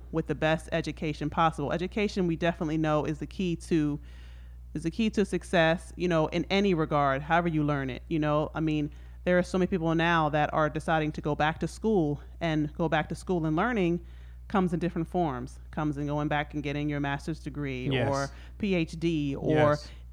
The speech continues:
Speaker 1: taking a Skillshare class, <laughs> you
Speaker 2: Yeah,
Speaker 1: know,
Speaker 2: for sure.
Speaker 1: or, or an online YouTube course. I mean, the world is our oyster at this point, and
Speaker 2: It's no excuse.
Speaker 1: yeah, and we are, we are excited to,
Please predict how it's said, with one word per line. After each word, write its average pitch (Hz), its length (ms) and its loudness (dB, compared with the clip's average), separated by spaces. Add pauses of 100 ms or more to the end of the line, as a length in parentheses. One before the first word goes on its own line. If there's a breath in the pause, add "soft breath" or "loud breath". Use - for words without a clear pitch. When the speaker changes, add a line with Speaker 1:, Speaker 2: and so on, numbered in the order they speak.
Speaker 1:
taking 180 340 2
a 147 60 0
Skillshare 180 640 -2
class, 139 640 0
<laughs> - 260 -2 (140)
you 147 120 4
Speaker 2:
Yeah, 143 240 10
Speaker 1:
know, 110 80 4
Speaker 2:
for 139 120 -2
sure. 165 320 6
Speaker 1:
or, 185 520 8
or 170 280 6
an 160 80 2
online 170 640 4
YouTube 180 440 0
course. 156 280 -2
I 165 40 -2
mean, 165 120 2 (720 loud breath)
the 180 220 2
world 214 400 6
is 190 120 2
our 175 220 8
oyster 175 380 2
at 147 180 -2
this 160 180 -2
point, 147 440 -4
and 147 420 -2 (300)
Speaker 2:
It's 147 140 -2
no 160 120 8
excuse. 139 480 4
Speaker 1:
yeah, 175 380 4
and 170 180 2
we 185 120 2
are, 180 140 2
we 196 200 2
are 220 40 2
excited 160 680 0
to, 151 400 0